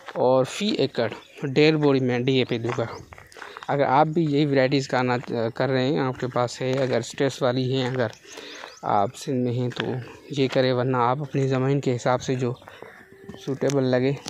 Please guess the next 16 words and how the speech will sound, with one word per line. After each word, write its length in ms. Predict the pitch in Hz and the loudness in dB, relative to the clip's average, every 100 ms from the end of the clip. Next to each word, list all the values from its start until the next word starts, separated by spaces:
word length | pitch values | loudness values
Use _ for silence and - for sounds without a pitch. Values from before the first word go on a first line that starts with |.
| - | -8
जिस 200 | 135 123 | -6 -4
ज़मीन 200 | 135 131 | 0 0
से 120 | 123 | 0
आप 80 | 117 | -2
देते 320 | 123 131 127 | 0 -2 0
हैं, 140 | 131 131 | -4 -4
उस 280 | - 147 143 | -6 -4 -2
हिसाब 260 | 123 117 | -2 -2
से 120 | - | -2
दें। 140 | 127 120 - - _ - - - - - - - - - - - 151 | -4 -6 -8 -20 _ -20 -20 -20 -20 -20 -20 -20 -20 -20 -20 -8 0
अगर 120 | 151 | 4
आप 140 | 156 | 4
सिंध 240 | - 165 170 | 2 2 4
में 80 | 175 | 4
हैं 260 | 175 190 214 | 4 4 4
और 500 | 131 127 123 123 | 4 4 4 2